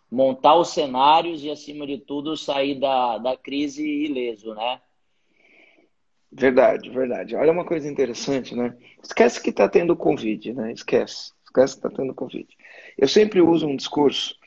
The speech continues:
Speaker 2: eu, eu, eu digo o seguinte, né? Com, o que que acontece? Eu falo, ah, as empresas, as empresas, elas têm fases. Então, a gente tem três fases das empresas, três fases. De,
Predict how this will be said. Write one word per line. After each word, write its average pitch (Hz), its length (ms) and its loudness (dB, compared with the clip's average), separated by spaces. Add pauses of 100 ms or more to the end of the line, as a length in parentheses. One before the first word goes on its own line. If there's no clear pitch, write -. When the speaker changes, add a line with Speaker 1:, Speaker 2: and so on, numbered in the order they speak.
(360)
Speaker 2:
eu, 127 280 6
eu, - 200 6
eu 139 140 4
digo 151 200 4
o - 20 -4
seguinte, - 600 -2
né? 113 240 -2
Com, 120 120 -2
o 113 340 -2
que 139 160 -2
que 139 80 0
acontece? 127 480 -4 (400)
Eu 117 120 -2
falo, 123 1300 4 (720)
ah, 120 260 2
as 180 220 6
empresas, 127 800 0
as 135 180 0
empresas, 123 500 0
elas 127 300 0
têm - 200 -2
fases. - 720 -2 (320)
Então, 139 460 4 (340)
a 120 80 0
gente 156 180 0
tem 165 140 2
três 214 360 4
fases 147 480 4
das 135 240 -6
empresas, - 720 -14
três 151 260 2
fases. - 460 -12 (580)
De, 220 200 2